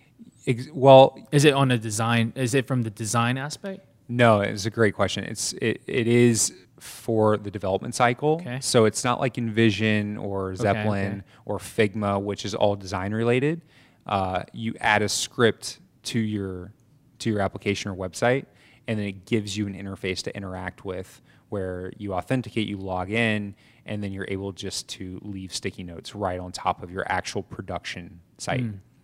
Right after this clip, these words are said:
Speaker 2: Very cool. And then so, uh, you got into Y Combinator with that.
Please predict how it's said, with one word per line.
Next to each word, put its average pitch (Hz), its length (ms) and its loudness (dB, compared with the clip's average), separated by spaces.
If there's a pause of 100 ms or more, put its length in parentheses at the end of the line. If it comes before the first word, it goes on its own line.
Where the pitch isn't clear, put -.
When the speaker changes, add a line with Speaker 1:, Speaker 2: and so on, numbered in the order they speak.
(760)
Speaker 2:
Very 113 240 -6
cool. 120 260 -18 (520)
And 131 120 0
then 127 140 2
so, 117 500 4
uh, 113 280 -2
you 120 140 -6
got 131 240 0
into 147 200 -2
Y 120 200 -2
Combinator 104 540 -8
with 98 160 -14
that. 92 240 -12